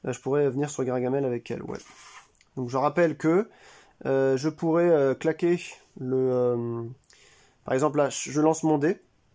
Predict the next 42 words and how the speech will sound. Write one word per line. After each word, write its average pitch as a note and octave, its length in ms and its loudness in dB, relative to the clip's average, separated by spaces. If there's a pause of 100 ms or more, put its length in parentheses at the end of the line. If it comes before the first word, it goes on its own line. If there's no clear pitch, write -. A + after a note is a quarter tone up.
(100)
j'ai B2 280 -4
besoin C#3+ 260 0
d'a-, C3 180 2
d'avoir C3 240 0
un C3 60 -2
cinq D#3 260 -2
plus. F#3+ 360 -6
Si - 180 -4
j'arrive F3 200 2
à E3 60 0
faire D3+ 200 -4
cinq, F#3 240 -2
pas F3 100 -2
de - 60 -4
problème. D3 380 0 (260)
Si F3+ 140 -6
je - 80 -6
fais E3 140 0
quatre, - 380 -2 (240)
bah, B2+ 120 -2
je - 80 -8
peux E3+ 100 0
décider D#3 420 0
de C#3 220 0
supprimer D#3 460 0
la C#3 120 0
carte C#3+ 220 -4
en C3+ 60 0
dessous, F#3+ 300 -6 (440)
après E3+ 260 2
avoir F3 180 4
lancé D#3 200 0
mon C#3+ 100 0
dé, E3 100 0
pour F#3 280 -2
réaliser, D#3+ 420 4
en E3 140 2
fait, E3 240 -2
euh, B2+ 160 2
pour A#2+ 240 -6
réussir D3 380 0
le, C3 340 0